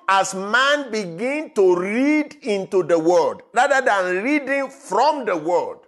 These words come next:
they will always go in error. What has happened to the body of Christ is we have had preachers who are reading into the Bible rather than reading from the Bible.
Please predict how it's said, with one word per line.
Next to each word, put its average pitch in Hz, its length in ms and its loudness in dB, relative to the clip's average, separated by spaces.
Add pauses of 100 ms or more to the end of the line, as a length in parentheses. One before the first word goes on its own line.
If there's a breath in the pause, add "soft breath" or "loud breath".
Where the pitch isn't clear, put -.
(480)
they 254 460 2
will 226 400 -4
always 226 500 0
go 196 180 2
in 160 200 -2
error. 127 360 -2 (920)
What 240 400 0
has 208 220 2 (100)
happened 277 540 -2
to 196 140 2
the 180 100 0
body 269 340 0
of 262 220 0
Christ 214 460 0
is 156 560 -6 (380)
we 170 160 2
have 196 220 2
had 208 440 0 (160)
preachers 196 680 -2 (160)
who 302 220 0
are 214 260 2
reading 208 920 0
into 262 400 0
the 226 100 2
Bible 226 500 0 (680)
rather 302 360 2
than 208 400 2
reading 240 480 0
from 247 760 2
the - 80 -4
Bible. 107 440 -10